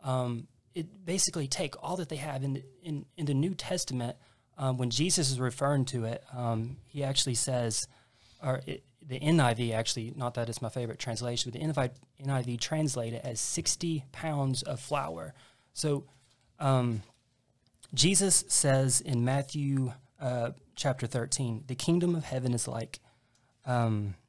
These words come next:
the kingdom of heaven is like leaven that a woman took and hid in three measures of flour till it was all leavened," referring back to Abraham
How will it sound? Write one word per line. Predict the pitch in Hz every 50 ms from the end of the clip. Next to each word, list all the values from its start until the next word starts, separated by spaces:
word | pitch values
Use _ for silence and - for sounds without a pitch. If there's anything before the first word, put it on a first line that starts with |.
| _ _ _ _ _ _ _ - - -
the | - 135
kingdom | - 156 160 165 180 180
of | 175 147
heaven | 135 139 123 113 120 113 113 120 - -
is | 147 120 110 - - - - _ _ _ -
like | 127 117 113 - -
leaven | 120 120 120 131 135 151 151 143 131
that | 131 123 117
a | 110
woman | 107 120 135 156 165 165
took | - - 139 135 127 131 - -
and | 135 123
hid | 120 - 143 139 123 123 123
in | - 151 123 113
three | - - 131 127 139 151 156 139
measures | 123 117 117 117 117 131 113 -
of | 139 127
flour | - - 117 117 139 143 - 139 135 - - - - - _ _ _ _
till | - - 139 131 131
it | 131 -
was | 135 120 113 -
all | - - 123 127 131 131 131 120 - -
leavened," | - 113 110 113 110 107 110 - - 123 - - - - _ _ -
referring | 135 131 - - 151 156 170 165
back | 131 139 135 135 135
to | - - - -
Abraham | 135 131 139 135 131 135 135 131 123